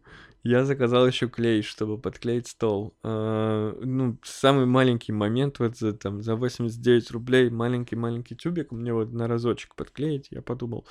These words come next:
И как-то, э, оказалось, что не принесли. Э, не нашел я потом. Ну, естественно, когда тебе к-, курьер отдает, ты там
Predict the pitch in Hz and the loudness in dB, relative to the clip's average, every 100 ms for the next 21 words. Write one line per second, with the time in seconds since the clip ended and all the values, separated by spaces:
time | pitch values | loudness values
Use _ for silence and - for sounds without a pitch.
0 | - - - - - - 135 185 139 147 | -20 -20 -20 -20 -20 -6 0 0 2 2
1 | 143 - 131 123 117 110 - 135 139 147 | 2 4 6 8 6 4 2 4 4 4
2 | 135 131 131 123 - 135 123 123 123 120 | 2 4 4 2 -2 -2 0 0 -2 -2
3 | 117 143 131 107 - _ _ _ _ _ | -2 2 2 2 -4 _ _ _ _ _
4 | - - - _ - 120 120 123 127 135 | -20 -20 -20 _ -6 -2 0 2 2 4
5 | 160 131 120 110 117 117 123 180 135 - | 4 4 2 0 0 0 2 0 0 2
6 | 147 139 127 117 120 123 120 123 123 117 | 2 2 -4 -2 0 2 0 0 0 0
7 | - 123 - 127 127 123 117 117 131 196 | -2 -6 0 4 6 6 4 4 4 4
8 | 202 151 143 147 123 | 2 -2 0 0 -2